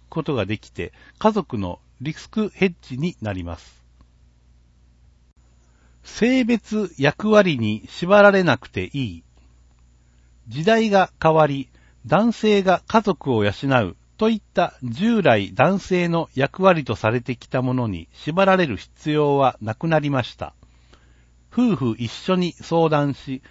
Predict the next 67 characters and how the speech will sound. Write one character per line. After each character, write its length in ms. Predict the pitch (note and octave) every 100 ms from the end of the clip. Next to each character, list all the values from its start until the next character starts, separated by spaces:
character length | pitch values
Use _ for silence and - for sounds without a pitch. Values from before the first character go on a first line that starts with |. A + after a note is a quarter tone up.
| _ _
お 140 | - C3+
互 360 | G#3+ G3+ G3
い 20 | F3+
が 240 | F3 -
頑 280 | A2+ D#3+ G3+
張 100 | G3
れ 120 | E3+
ば 180 | A2+ F#2 -
い 180 | D#3+
い 60 | C3
ん 80 | F#2+
で 140 | D#2+
す。 140 | - _ _ _ _ _ _ _ _ _ _ _ _
世 180 | - A#3
間 300 | - F#3 C#3+
の 220 | A2 F#2 -
正 280 | - G#3
解 260 | G#3 F#3 F3
で 120 | D#3+
は 120 | A#2+
な 140 | F#2+ G#2
く、 220 | - D#2+ - _
夫 240 | - B3 G#3+
婦 140 | E3
で 100 | C#3
し 140 | B2 -
か 180 | F3 A2+
見 160 | A#2+ B2
つ 120 | -
け 140 | F3
ら 100 | D#3+
れ 140 | D#3 D3+
な 140 | C#3
い 160 | F#2 -
最 320 | - - A3
適 280 | G#3 A3 -
解 320 | - B2+ G2+
を 140 | G2 F2
見 140 | A#2 A#2
つ 100 | -
け 140 | F#3+
て 80 | F#3
ほ 160 | E3+
し 220 | E3 F3 B2+
い 40 |
と 220 | - F2
思 200 | - B2
っ 40 | C#3
て 180 | - F#2+
い 120 | D#2+
ま 120 | D#2+
す。 220 | - _ _ _ _ _ _ _ _ _ _ _ _ _ _ -
子 120 | F3
育 280 | - A3+ G3
て 160 | B2+
を 220 | G2+ F#2 -
夫 280 | - A#3 F#3+
婦 140 | C3
で 200 | A2+ F#2
乗 140 | - C3
り 140 | F#3+ -
越 140 | F#3+
え 40 | C3
て 100 | G2+
い 140 | F#2
く 160 | - -
と、 200 | F2